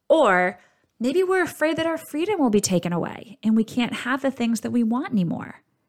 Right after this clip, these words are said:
But I think it's the avoidance of all of this and the not knowing that creates the anxiety and the worry and makes it even worse,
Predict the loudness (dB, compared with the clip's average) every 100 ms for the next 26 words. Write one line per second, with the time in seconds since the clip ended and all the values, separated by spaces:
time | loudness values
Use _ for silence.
0 | _ _ _ _ _ _ _ _ _ _
1 | _ _ 0 2 2 0 _ _ _ _
2 | _ _ 0 0 0 -4 -6 -10 -12 _
3 | _ 2 2 0 0 0 0 0 2 4
4 | 2 0 0 -2 -4 _ -2 0 0 0
5 | -2 -2 -4 -4 -6 _ _ -2 0 0
6 | 0 0 0 -2 -2 -2 -4 -8 -12 -18
7 | _ _ _ _ _ 0 2 2 0 -8
8 | _ -6 -2 2 4 2 -2 -2 -2 -2
9 | -4 -4 -4 -4 -6 -6 -6 -4 -4 -2
10 | -2 -4 -6 -8 -6 -6 -6 -6 -6 -8
11 | -12 -10 -8 -8